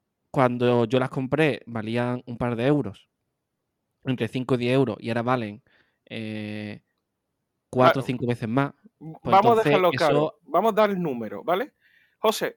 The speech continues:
Speaker 2: tú
Speaker 1: Vale.
Speaker 2: compraste es a una, eh, carta, porque me acuerdo perfectamente el precio.
Speaker 1: El, el, el,
Speaker 2: La
Speaker 1: el Kamehameha azul, por ejemplo.
Speaker 2: En, el Kamehameha azul, eh, te costó cinco euros, si no me
Speaker 1: Cinco euros.
Speaker 2: equivoco, cada uno.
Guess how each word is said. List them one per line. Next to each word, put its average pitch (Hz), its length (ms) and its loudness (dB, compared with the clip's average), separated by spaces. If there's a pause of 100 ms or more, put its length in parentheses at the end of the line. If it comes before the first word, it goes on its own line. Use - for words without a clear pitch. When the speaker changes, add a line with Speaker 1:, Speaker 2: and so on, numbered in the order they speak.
Speaker 2:
tú 214 100 2
Speaker 1:
Vale. 240 140 2
Speaker 2:
compraste - 600 0 (160)
es 208 280 -2
a 160 140 2
una, 185 280 0
eh, 151 500 -6
carta, - 460 0 (500)
porque 151 240 0
me 156 120 -4
acuerdo 165 360 0
perfectamente 143 600 -8
el 113 60 -14
precio. 160 380 -6
Speaker 1:
El, 135 200 -6
el, 131 180 -2
el, 135 180 0
Speaker 2:
La 127 120 6
Speaker 1:
el 120 60 -2
Kamehameha 151 520 4
azul, 117 260 -4
por 123 140 -2
ejemplo. 110 480 -8 (200)
Speaker 2:
En, 170 840 0 (100)
el 165 180 0
Kamehameha 233 300 4
azul, 285 260 -2
eh, - 120 -8 (320)
te 170 140 0
costó - 460 -4 (1160)
cinco 240 340 2
euros, 262 260 4
si - 120 -8
no 185 120 -2
me 185 60 -4
Speaker 1:
Cinco 127 120 4
euros. 110 200 0
Speaker 2:
equivoco, 370 280 -4 (160)
cada 170 260 4
uno. 110 280 -6